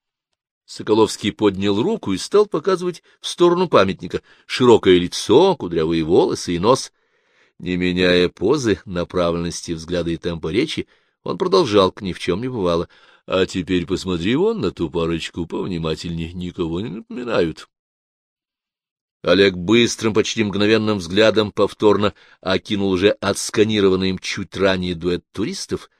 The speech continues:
состоящий из мужчины и женщины среднего возраста и немного провинциального вида, хоть и явно французов, которые по очереди, фотографируя друг друга на фоне статуи,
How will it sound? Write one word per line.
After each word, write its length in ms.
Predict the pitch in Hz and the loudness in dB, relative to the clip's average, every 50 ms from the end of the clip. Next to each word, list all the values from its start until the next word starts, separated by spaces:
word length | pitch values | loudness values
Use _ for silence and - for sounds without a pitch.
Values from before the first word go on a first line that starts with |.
| _ _ _ _ _ _ | _ _ _ _ _ _
состоящий 600 | - - 104 - - 87 87 85 - - - 85 | -20 -20 -18 -10 -4 -4 -2 -2 -4 -6 -8 -10
из 100 | 76 76 | -8 -8
мужчины 720 | 82 80 76 - - - - - 214 208 147 95 76 - _ _ _ _ _ _ | -8 -8 -8 -8 -8 -8 -6 -4 -4 -4 -4 -4 -6 -8 _ _ _ _ _ _
и 160 | - 101 101 95 | -8 -6 -4 -4
женщины 600 | 87 90 95 90 85 - - - - 87 90 85 | 0 0 0 0 0 -2 -4 -6 -6 -6 -6 -6
среднего 560 | - - 92 87 82 76 80 82 78 78 78 | -6 -6 -6 -6 -4 -4 -6 -6 -6 -6 -6
возраста 580 | 78 101 160 196 196 185 175 - - - - - _ _ _ _ | -4 -4 -2 -2 -2 -4 -4 -6 -6 -8 -8 -8 _ _ _ _
и 60 | - | -12
немного 320 | 87 85 87 87 87 87 - _ | -8 -6 -4 -4 -4 -6 -8 _
провинциального 720 | - 90 87 87 85 - - - 87 82 82 80 82 80 | -8 -8 -6 -6 -6 -8 -6 -4 -4 -4 -4 -4 -4 -4
вида, 400 | 80 78 85 117 - 175 196 165 - _ _ _ _ _ _ _ _ | -4 -4 -4 -6 -6 -4 -6 -6 -6 _ _ _ _ _ _ _ _
хоть 120 | - - - | -18 -12 -8
и 40 | |
явно 220 | 78 80 78 76 73 | -6 -6 -6 -8 -10
французов, 760 | - - 69 67 67 - - - 98 135 165 185 170 _ _ _ _ _ _ _ _ _ _ _ _ _ _ _ _ _ | -12 -12 -12 -12 -12 -12 -10 -8 -8 -6 -4 -6 -6 _ _ _ _ _ _ _ _ _ _ _ _ _ _ _ _ _
которые 360 | - - - 98 95 98 95 | -10 -6 -2 0 2 2 2
по 100 | - 107 | 4 4
очереди, 520 | 104 107 110 110 98 - 107 101 92 95 | 6 6 6 4 4 2 0 -2 0 -2
фотографируя 680 | 92 - - - 98 95 92 - - 101 98 98 98 95 | -4 -4 -4 -2 0 0 0 0 0 -2 0 0 0 0
друг 200 | 87 95 98 90 | 0 -2 -4 -4
друга 240 | 90 104 98 98 98 | -2 -2 0 2 0
на 80 | 98 | 0
фоне 280 | 92 - 98 95 95 92 | 0 0 -2 -2 -2 -2
статуи, 760 | - - - _ - 123 143 185 196 - - 185 180 170 | -6 -10 -14 _ 0 2 2 2 2 0 -2 -4 -4 -4